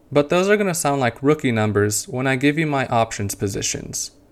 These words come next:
because I have one option position that's gonna be expiring this month,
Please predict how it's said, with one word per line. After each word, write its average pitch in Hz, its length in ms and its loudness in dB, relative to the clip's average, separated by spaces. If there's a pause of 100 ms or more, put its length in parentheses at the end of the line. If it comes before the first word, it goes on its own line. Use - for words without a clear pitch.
(100)
because 139 300 2
I 135 140 6
have 156 280 4
one 165 420 0
option 147 400 -2
position 131 460 -2
that's 120 160 -2
gonna 127 200 -4
be 127 100 0
expiring 117 720 0
this 135 360 0
month, 113 360 -4